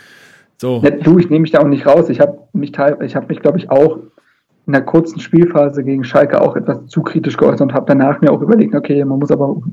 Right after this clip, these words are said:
Speaker 2: an die Umstände denken und dann relativiert sich vieles.
Speaker 1: Ja. Ja, ansonsten, ja, ich sag mal, den Pflichtsieg geholt,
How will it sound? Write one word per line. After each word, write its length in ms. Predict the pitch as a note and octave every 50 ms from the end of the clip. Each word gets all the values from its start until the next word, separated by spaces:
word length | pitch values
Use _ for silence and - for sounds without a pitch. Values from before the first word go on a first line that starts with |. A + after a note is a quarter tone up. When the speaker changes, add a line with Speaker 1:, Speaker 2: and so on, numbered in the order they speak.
| - -
Speaker 2:
an 100 | - B2+
die 80 | C#3+
Umstände 540 | D#3 D#3+ E3 F3+ E3+ - - C#3+ C3 C3 C#3+
denken 340 | - - - - - - -
und 140 | - - -
dann 320 | - - - - - - - - _ -
relativiert 540 | D3 C3+ B2+ B2+ B2+ - C3 B2 D3 D3+ D3+
sich 160 | - B2+ -
vieles. 320 | - D3+ C#3+ D3+ D#3+ - _ _ _ _ _ _ _ _ _ _ _ _ -
Speaker 1:
Ja. 220 | F#2+ E2 D#2 D2 D2+ _ _ _ _ _ _ _ - - - - - - - - - - - - - - - - _ _ _ _ _ _ _ -
Ja, 300 | A2 G#2 G2 G2 G2 D2+
ansonsten, 800 | A2+ C#3 C3+ D#3 F3 F3+ E3+ - - G3 F#3 F3+ F3+ F3+ F3 C#3+ - - -
ja, 320 | - G#2 G2 G2+ G2+ A2+ -
ich 120 | - E3 C#3+
sag 140 | - F3+ E3
mal, 120 | F3 E3
den 180 | D#3 C#3+ C#3 B2+
Pflichtsieg 480 | - - F3+ E3 - - - D#3+ D3 -
geholt, 680 | C#3+ C3 B2 C3+ D3 D#3 D#3 D#3 D3+ - - -